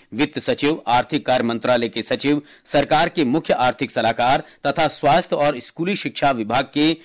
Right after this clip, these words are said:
वरिष्ठ अधिकारियों ने भाग लिया। इससे पहले आज ही श्रीमती सीतारामन ने उद्योग जगत के प्रतिनिधियों के साथ बैठक की अध्यक्षता की। वित्त वर्ष दो हज़ार पच्चीस छब्बीस का केंद्रीय बजट अगले वर्ष पहली फरवरी को पेश किया जाएगा।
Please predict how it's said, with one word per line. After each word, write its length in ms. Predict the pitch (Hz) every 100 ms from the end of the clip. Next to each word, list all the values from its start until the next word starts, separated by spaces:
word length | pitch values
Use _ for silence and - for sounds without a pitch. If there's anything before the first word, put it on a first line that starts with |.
| - -
वरिष्ठ 320 | 143 185 -
अधिकारियों 460 | 123 120 135 127 123
ने 120 | 135
भाग 240 | 120 117
लिया। 300 | 107 135 107 - _ _
इससे 240 | 170 190 240
पहले 260 | 202 170 202
आज 220 | 151 143
ही 80 | 190
श्रीमती 480 | - 139 131 156 160
सीतारामन 540 | 139 120 123 117 147
ने 280 | 156 160 160 - _
उद्योग 380 | 131 139 131 214
जगत 280 | 151 147 160
के 120 | 160
प्रतिनिधियों 540 | - 117 120 123 117 123
के 140 | 123
साथ 320 | 156 156 95
बैठक 300 | 113 120 127
की 260 | - 131 113 - _
अध्यक्षता 480 | 127 117 147 156 127
की। 180 | - 135 - - _ _
वित्त 220 | 135 220 208
वर्ष 260 | 196 240
दो 100 | 165
हज़ार 180 | 151 160 147
पच्चीस 320 | 143 - 143
छब्बीस 300 | - 104 147
का 220 | - 151 165 - _
केंद्रीय 440 | 156 160 165 214 196
बजट 320 | 120 135 151 -
अगले 240 | 151 147 147
वर्ष 220 | 143 143
पहली 300 | - 123 123
फरवरी 360 | - 139 156 156
को 140 | 131
पेश 220 | 110 127
किया 180 | - 117
जाएगा। 440 | 113 117 123 123